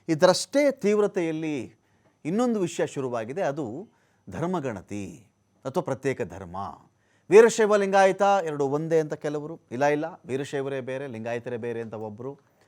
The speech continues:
ಪ್ರತ್ಯೇಕ ಧರ್ಮದ ಸ್ಥಾನಮಾನ ಬೌದ್ಧರಂತೆ, ಸಿಖ್ಖರಂತೆ, ಪಾರ್ಸಿಗಳಂತೆ ನಮಗೂ ಇರಬೇಕು ಅಂತ ಹೇಳಿ ಇನ್ನೊಂದು ವರ್ಗ ಇಲ್ಲಿ ಹೋರಾಟವನ್ನು ಮಾಡ್ತಾ ಇದೆ.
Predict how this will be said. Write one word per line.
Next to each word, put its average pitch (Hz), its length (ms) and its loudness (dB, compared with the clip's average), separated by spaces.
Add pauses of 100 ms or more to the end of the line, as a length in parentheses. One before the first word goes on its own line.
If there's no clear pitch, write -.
(260)
ಪ್ರತ್ಯೇಕ 202 380 4
ಧರ್ಮದ 156 380 -4
ಸ್ಥಾನಮಾನ 135 800 -6
ಬೌದ್ಧರಂತೆ, 127 680 -4
ಸಿಖ್ಖರಂತೆ, 113 640 -10
ಪಾರ್ಸಿಗಳಂತೆ 110 1000 -10
ನಮಗೂ 233 240 6
ಇರಬೇಕು 160 400 6
ಅಂತ 113 160 -10
ಹೇಳಿ 156 220 -6
ಇನ್ನೊಂದು 190 500 -6
ವರ್ಗ 113 160 -4
ಇಲ್ಲಿ 123 240 -6
ಹೋರಾಟವನ್ನು 110 480 -8
ಮಾಡ್ತಾ 170 300 -10
ಇದೆ. - 240 -20